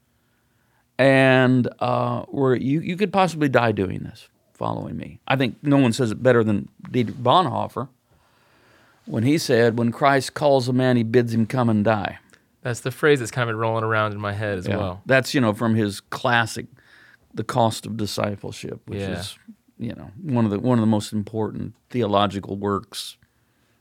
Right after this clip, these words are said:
Speaker 1: ever. Maybe you could make a case that it might be the most important of the twentieth century. Could. Yeah.
Speaker 2: I think it's, it's worth sitting with h-, how, for you, um, this book being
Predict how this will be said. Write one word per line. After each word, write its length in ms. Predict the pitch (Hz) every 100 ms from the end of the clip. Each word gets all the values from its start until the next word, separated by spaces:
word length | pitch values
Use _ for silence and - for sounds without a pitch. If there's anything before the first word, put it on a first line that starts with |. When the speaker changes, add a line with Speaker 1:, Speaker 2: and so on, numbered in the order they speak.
| _ _ - 123
Speaker 1:
ever. 300 | 147 127 139 _ _ -
Maybe 560 | - 127 131 123 113 - -
you 100 | 240
could 100 | 320
make 140 | 220 123
a 60 |
case 260 | 101 123 131
that 100 | 123
it 60 | 107
might 200 | 110 113
be 100 | 110
the 80 |
most 240 | 107 113 -
important 420 | 101 101 131 131
of 100 | 107
the 60 | 98
twentieth 300 | 117 113 110
century. 360 | 131 147 208 - _ -
Could. 240 | 120 202 - _ _ _ _ _ -
Yeah. 100 | 131
Speaker 2:
I 680 | 123 _ _ _ _ _ _
think 140 | 131 139
it's, 140 | -
it's 340 | - 117 - - -
worth 540 | 107 117 123 123 - _ _ -
sitting 640 | - - 151 143 120 101
with 340 | 95 92 - -
h-, 60 | -
how, 640 | - - 131 139 143 135 - _ _ _ _ _ _ - - -
for 200 | - 117
you, 560 | 110 123 104 98 120 - _ _ _ _ _ _ _ -
um, 500 | 104 95 92 87 131 _ _ _ _ _ _ - -
this 160 | 123
book 460 | 120 127 131 - 117
being 520 | 147 135 110 101 101